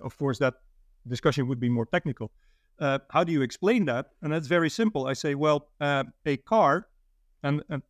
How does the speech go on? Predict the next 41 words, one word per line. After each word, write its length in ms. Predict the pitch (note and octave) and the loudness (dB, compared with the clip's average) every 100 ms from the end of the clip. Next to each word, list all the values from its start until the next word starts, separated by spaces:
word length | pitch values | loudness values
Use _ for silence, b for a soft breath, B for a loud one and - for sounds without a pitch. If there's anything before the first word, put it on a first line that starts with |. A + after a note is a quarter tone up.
| - | -12
that's 460 | C#3+ D3+ - - - | 2 2 2 -10 -6
really 280 | C3+ F3+ D3+ | 0 2 2
not 160 | C3 | 2
healthcare, 340 | D3 F#3+ D3 A#2+ | 0 0 0 -2
of 120 | - | -4
course, 260 | A#2+ B2+ | -6 -6
but 140 | - C#3 | -6 -6
a 80 | C#3+ | -6
car 440 | - G3+ D3 E3 - - | -2 2 2 2 -4 -6
can 160 | D#3+ | -4
come 200 | D3+ C#3+ | 0 -2
from, 340 | D#3 D3 C#3 C#3+ | 0 -2 -2 -2
uh, 140 | C3 | -6
the 100 | B2 | -8
same 320 | C3 - F#3+ E3+ | -6 -2 0 2
manufacturer, 680 | D3 C#3 D3 F#3 - C3+ | 0 0 0 -2 -2 -4
but 120 | C#3 D3 | -4 -2
has 200 | D3+ B2+ | -4 -2
different 320 | D3 C3 A#2 | -4 -4 -2
brands. 420 | B2+ A#2 G2 - _ _ _ _ _ - | 0 0 -4 -12 _ _ _ _ _ -4
So 260 | D3+ C3+ - | 0 0 0
if 160 | D#3 | -2
I 140 | F#3 F3+ | 0 2
have, 340 | F3 E3+ B2+ | 4 2 0
for 140 | - | -2
instance, 300 | D#3 C3+ B2 | -2 -2 -6
Volkswagen, 580 | - D3+ - B2+ A#2 C#3 | -2 -2 -2 -4 -2 -2
they 120 | D3 | 0
have 180 | D#3 F#3 | 0 0
Seat, 360 | - C#3+ B2 A2+ | -2 0 0 -2
they 200 | B2+ C3+ | -2 0
have, 400 | C3+ C3+ C3 - - | 2 2 0 -4 -4
um, 460 | B2 B2 B2 A#2+ - - | -2 0 -2 -4 -8 -8
uh, 380 | A#2 A#2 A#2+ A#2+ - | -4 -2 -2 -6 -4
Volkswagen 440 | B2 B2+ A#2 A#2 | -2 0 -2 0
themselves, 380 | B2 - C3 A2 | -2 0 0 2
they 100 | A#2+ | 0
have 140 | B2 - | -2 -4
Porsche, 300 | C3+ C3 - | -2 0 0
they 60 | |
have 120 | B2+ | -2